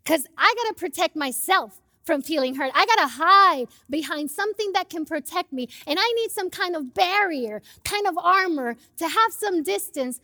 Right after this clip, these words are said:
from the person that actually hurt me. Offenses create fences. After all, that's what offense is. It's actually a barrier that controls access.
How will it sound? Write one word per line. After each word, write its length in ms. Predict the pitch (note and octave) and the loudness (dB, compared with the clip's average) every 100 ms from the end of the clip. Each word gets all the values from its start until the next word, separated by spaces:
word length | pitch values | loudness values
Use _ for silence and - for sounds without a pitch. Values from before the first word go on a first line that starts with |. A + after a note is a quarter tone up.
| _ | _
from 140 | - C#4+ | -6 -4
the 80 | C#4+ | -4
person 380 | F4+ G4+ G4 | -4 -6 -4
that 120 | F4+ C#4 | -2 -2
actually 540 | C4 - D4 D4 C4+ _ _ _ | -2 -4 -4 -4 -6 _ _ _
hurt 300 | - A#3+ A3 | -10 -10 -10
me. 220 | G#3+ G3+ _ _ _ _ _ - | -16 -18 _ _ _ _ _ -16
Offenses 840 | A#3+ - F4 E4 - A3+ - - - _ _ _ _ _ | -10 -4 -2 -4 -8 -14 -16 -20 -20 _ _ _ _ _
create 680 | - D4+ C#4+ A3 G#3 G#3+ - _ _ _ _ _ _ | -12 -6 -2 -2 -6 -12 -18 _ _ _ _ _ _
fences. 760 | - A3 G3 - A3+ - - - _ _ _ _ _ _ _ _ _ - | -14 -12 -12 -16 -18 -18 -18 -20 _ _ _ _ _ _ _ _ _ -16
After 320 | B3 - C4+ | -14 -8 -6
all, 220 | F4 D4+ _ _ _ _ | -6 -8 _ _ _ _
that's 240 | A#3 A#3+ | -8 -6
what 120 | C#4 C#4+ | -8 -10
offense 360 | C#4+ D4+ D4 | -8 -10 -8
is. 380 | F4+ F4+ D#4 - _ _ _ _ - _ - | -10 -12 -14 -20 _ _ _ _ -20 _ -18
It's 160 | A3+ | -8
actually 460 | B3+ B3 C#4+ C#4+ D4 - | -6 -6 -8 -8 -10 -10
a 100 | C4 | -10
barrier 840 | G#3+ - C#4 E4 D4+ A3+ G#3+ D4+ - _ _ | -6 -4 -2 0 -2 -4 -6 -8 -12 _ _
that 240 | A#3 B3+ A#3+ | -4 -4 -4
controls 720 | C4 A#3 - C4+ B3+ C4 - _ _ _ _ | -8 -8 -6 -6 -4 -6 -10 _ _ _ _
access. 800 | F#3 G3+ - - F#3 - - - | -14 -12 -10 -12 -12 -12 -12 -16